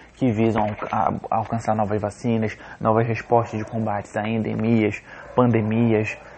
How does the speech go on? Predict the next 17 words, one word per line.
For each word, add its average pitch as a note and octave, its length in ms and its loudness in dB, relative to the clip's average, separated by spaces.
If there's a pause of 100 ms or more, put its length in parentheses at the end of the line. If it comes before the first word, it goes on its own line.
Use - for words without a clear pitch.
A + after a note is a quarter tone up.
(120)
formas B2+ 340 2
de A2 80 -2
resposta, A#2 880 2 (260)
de A#2 100 -10
que B2+ 140 -12
forma C3+ 400 0 (220)
os - 140 -8
países A#2+ 880 2 (320)
vão A2+ 200 -6
conseguir A2+ 540 0
lutar A#2+ 580 4
contra G#2+ 280 -6
diversas G#2 400 -4
epidemias, A2 640 -2
contra G#2+ 300 -8
diversas G2+ 420 -2
doenças. G#2+ 680 0